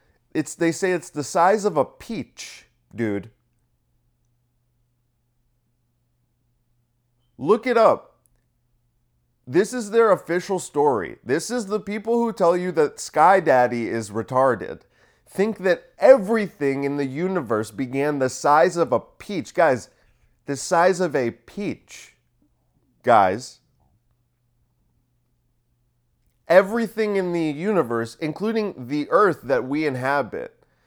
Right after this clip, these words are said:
the earth where it takes you to, to get from one side to the other in a plane takes you, what is it, like, eighteen hours? I don't know. More? How long is a flight to China? I don't know.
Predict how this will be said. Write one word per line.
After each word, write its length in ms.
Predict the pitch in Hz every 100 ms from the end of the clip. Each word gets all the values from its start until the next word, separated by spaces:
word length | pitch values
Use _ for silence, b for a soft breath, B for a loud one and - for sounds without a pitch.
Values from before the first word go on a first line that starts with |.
| _ _
the 220 | 131 165
earth 440 | - 208 190 - _ _ _ _ _
where 200 | 139 156
it 140 | 156
takes 320 | 180 165 - 151
you 380 | 151 143 139 - _ _ _ _ _ _ _ _ _ _ _ _ _ _ _ _ _ _ _
to, 140 | 165 139
to 220 | 123 156
get 280 | 151 165 -
from 200 | 151 139
one 240 | 156 185
side 640 | - 175 151 135 131 131 - _ _
to 160 | - 156
the 180 | 135 -
other 400 | 156 156 127 120
in 140 | 123
a 40 | 117
plane 680 | - 151 143 104 98 107 - _ _ _
takes 340 | 147 139 - 139
you, 180 | 135
what 280 | 123 127 135
is 200 | 135 98
it, 120 | 90
like, 160 | - 98 -
eighteen 400 | 110 - 123 104
hours? 500 | 95 107 120 127 -
I 160 | 98
don't 140 | 104 90
know. 220 | 80 90
More? 580 | 95 101 113 143 143 _ _ _ _ _ _ _ _
How 180 | 110 123
long 240 | 143 147
is 120 | 147 131
a 60 |
flight 260 | 131 131 120
to 60 | 127
China? 380 | 131 131 110
I 180 | 76 90
don't 160 | 107 104
know. 260 | 76 90